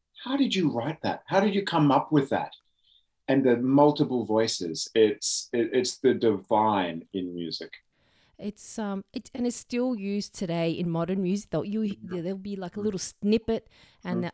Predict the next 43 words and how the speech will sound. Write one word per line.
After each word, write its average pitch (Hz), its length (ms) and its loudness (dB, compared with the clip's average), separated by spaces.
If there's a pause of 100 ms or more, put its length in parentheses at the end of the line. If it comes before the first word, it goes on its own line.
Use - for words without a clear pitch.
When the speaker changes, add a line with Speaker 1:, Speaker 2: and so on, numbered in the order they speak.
Speaker 2:
it, 165 160 -6
it'll, 165 260 -4
it'll 208 140 2
be 208 80 4
in 190 60 6
a 156 120 2
rap 214 320 0
song 214 560 2
or 170 260 -2 (240)
any 220 240 2
kind 202 300 2
of - 60 2
Speaker 1:
Exactly. - 120 0
Speaker 2:
rock - 180 2
song. 175 480 -2 (280)
So 214 420 -2
it's - 260 -6
quite, 247 540 -6
um, 202 320 -6 (220)
there's 202 140 -4
a - 20 -6
lot 233 160 0
of 226 60 0
longevity 202 720 0
with 175 180 -10
this 175 140 -10
classical 208 560 -10
music. 175 640 -6 (640)
Speaker 1:
Mm, 98 180 -6 (160)
absolutely. 90 540 -2
Speaker 2:
Yeah, 196 240 -6 (260)
and 269 120 0
I 320 40 0
think 427 200 -2
there's 440 160 -2
a 453 80 0
sci-, - 500 -8
there's 240 160 -4
a 226 60 -6
science 277 580 -2
base 202 320 -4
behind 202 600 -2
it 170 280 -2